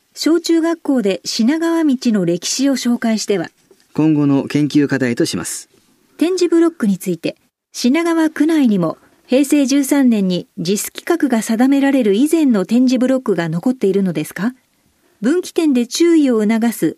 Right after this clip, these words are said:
Speaker 1: 警告ブロックの品川区における設置状況は？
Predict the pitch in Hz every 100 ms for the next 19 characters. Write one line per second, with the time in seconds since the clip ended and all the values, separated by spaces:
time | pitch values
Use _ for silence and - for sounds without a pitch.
0 | _ 269 320 320 320 302 262 277 311 -
1 | 247 190 - - - 233 311 320 320 294
2 | 220 180 185 185 175 185 - 254 247 208
3 | 175 156 147